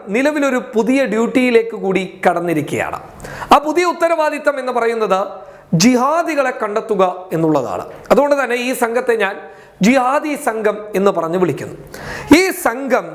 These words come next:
ഇത്തരത്തിൽ കലാകായിക സാംസ്കാരിക രംഗത്തുള്ള ആളുകളോ രാഷ്ട്രീയ പൊതുരംഗത്തുള്ള ആളുകളോ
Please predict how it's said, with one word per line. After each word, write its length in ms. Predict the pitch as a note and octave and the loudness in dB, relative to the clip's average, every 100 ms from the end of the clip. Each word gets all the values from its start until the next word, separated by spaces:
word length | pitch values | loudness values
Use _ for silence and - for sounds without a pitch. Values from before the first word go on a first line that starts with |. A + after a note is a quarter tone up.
| D#3+ - - - - C#4+ | -16 -20 -20 -8 2 2
ഇത്തരത്തിൽ 560 | D4 F#4 F4 E4 C#4+ C#4+ C#4+ | 4 0 0 -2 -2 -2 2
കലാകായിക 640 | B3 C4 C#4+ C#4 B3+ B3 B3+ B3+ | 2 2 0 -2 -2 -2 -2 0
സാംസ്കാരിക 600 | A#3 B3 - B3+ B3 A3+ A3+ | -2 -2 0 0 2 -2 -2
രംഗത്തുള്ള 440 | G#3+ A3 G#3+ G#3 G#3+ F#3+ | -2 -2 2 2 2 2
ആളുകളോ 400 | G3 G3 D#3 C3+ C#3 - - - - F3 | 0 -2 -2 -4 -8 -14 -20 -10 2 4
രാഷ്ട്രീയ 540 | A3+ C4 - C4 C#4 C#4+ C#4+ | 4 0 -6 -2 2 2 2
പൊതുരംഗത്തുള്ള 720 | A#3+ - C4 A#3+ A#3+ A3+ A3+ - F#3+ | 0 0 0 -2 -2 2 2 2 0
ആളുകളോ 460 | G#3+ G3+ F#3 D#3+ | 0 0 0 0